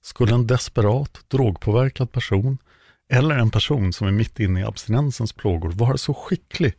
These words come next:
att hon vid varje brottstillfälle ser till att vara noggrann med fingeravtryck och fotavtryck?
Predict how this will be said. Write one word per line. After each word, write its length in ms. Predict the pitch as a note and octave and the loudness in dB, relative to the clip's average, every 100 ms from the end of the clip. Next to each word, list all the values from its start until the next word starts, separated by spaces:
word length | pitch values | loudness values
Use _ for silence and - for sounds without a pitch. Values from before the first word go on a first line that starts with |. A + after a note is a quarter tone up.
| - - - - | -12 -18 -20 -6
att 180 | B2+ | -2
hon 180 | C3+ B2+ | 2 4
vid 240 | B2+ B2 B2 | 4 0 0
varje 400 | F3+ C3 C#3 D#3+ | 2 2 2 0
brottstillfälle 840 | D3+ D#3 - - G#2+ - C#3 G2+ | 0 -2 -4 -2 -2 -2 0 0
ser 140 | - | -2
till 240 | A#2 G2 F#2 | -2 0 2
att 60 | |
vara 120 | F#2+ | 4
noggrann 560 | G2 C#3+ D3+ A2+ D3 C#3+ | 4 4 2 2 2 4
med 120 | C3 | 2
fingeravtryck 680 | - D3+ G#2 F2 F2 - F#2+ - _ | 0 0 2 2 0 -4 -8 -10 _
och 120 | A#2 F#2+ | -10 -2
fotavtryck? 760 | C#3+ - G2+ - B2 - - | -2 0 -2 -2 -6 -8 -20